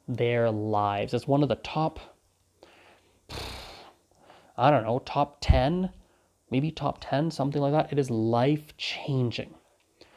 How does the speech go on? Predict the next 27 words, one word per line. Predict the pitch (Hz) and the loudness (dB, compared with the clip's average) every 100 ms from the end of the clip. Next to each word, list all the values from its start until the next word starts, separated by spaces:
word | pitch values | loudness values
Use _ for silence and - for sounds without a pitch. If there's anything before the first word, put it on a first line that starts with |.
| - _ | -20 _
Here's | 165 151 | 4 4
how | 139 123 | 6 4
it | |
works. | 113 107 | 2 2
I'll | 127 | 4
ex-, | 131 - - | 4 2 -2
I'll | 123 135 | 6 6
just | 135 | 4
explain | 135 - 135 | -2 -2 0
it | 123 | 0
to | - | -4
you. | - 127 _ _ _ _ _ - - - _ _ _ _ _ _ - - | -8 -10 _ _ _ _ _ -20 -20 -20 _ _ _ _ _ _ -16 0
So | 156 143 139 127 | 6 6 4 -2
the, | 135 123 117 | 2 4 4
the | 123 | 2
way | 123 | 0
it | 147 | 2
works | 117 113 - | 2 -2 -2
is | 113 | -6
you've | 113 | -2
got | 113 - | -2 -4
six | - - 156 - | -8 -6 -6 -6
different, | - 120 - 117 110 - - _ _ _ _ - | -6 -6 -2 -4 -4 -8 -16 _ _ _ _ -20
six | - 170 - | 2 2 2
different | - 123 127 120 | -2 0 0 -2
bank | 117 104 104 | -2 -2 -4
accounts. | - 123 - - | -4 -6 -6 -12